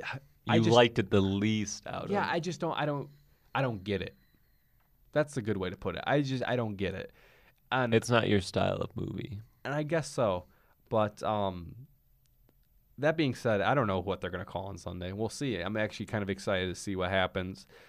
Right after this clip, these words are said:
Speaker 1: Wouldn't be mad with a lot of 'em. Actually, I, you know what? I'll even say I don't, I won't be mad if any of these win.
Speaker 2: I'll be mad if The Post or Darkest Hour win.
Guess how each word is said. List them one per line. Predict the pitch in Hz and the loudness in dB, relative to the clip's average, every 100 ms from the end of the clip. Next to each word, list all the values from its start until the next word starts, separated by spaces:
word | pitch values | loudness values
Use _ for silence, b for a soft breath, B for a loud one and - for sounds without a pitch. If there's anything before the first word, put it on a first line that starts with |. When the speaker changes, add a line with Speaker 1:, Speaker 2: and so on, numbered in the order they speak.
| B | B
Speaker 1:
Wouldn't | - 131 151 | 4 4 6
be | 139 | 4
mad | 107 107 107 | 6 6 6
with | 98 95 | 4 0
a | |
lot | 92 92 90 | 0 2 0
of | 87 | -2
'em. | 92 - 123 | -10 -6 0
Actually, | 175 180 165 | 0 2 -2
I, | 78 92 - - | -2 -4 -8 -4
you | |
know | 175 | 0
what? | 165 165 156 107 | 4 4 2 2
I'll | 151 | 2
even | 143 127 | 2 0
say | 131 120 | 2 4
I | 123 | 4
don't, | 151 135 - - _ _ _ _ _ | 2 -2 -10 -20 _ _ _ _ _
I | - | 0
won't | 139 143 | 2 4
be | 139 | 4
mad | 123 120 117 117 | 4 4 0 -12
if | - 117 113 | -8 -4 -2
any | 147 120 | 0 0
of | 92 | -2
these | 90 | -10
win. | 90 95 | 0 6
Speaker 2:
I'll | 101 | 8
be | 110 | 8
mad | 101 95 92 | 8 6 4
if | - 92 - | 2 -2 -2
The | 92 | -2
Post | - 101 104 - - - | 2 2 2 -4 -12 -6
or | 92 90 90 | -2 0 -2
Darkest | 92 107 - - - | -4 -8 -8 -10 -8
Hour | - - | -8 -10
win. | - | -12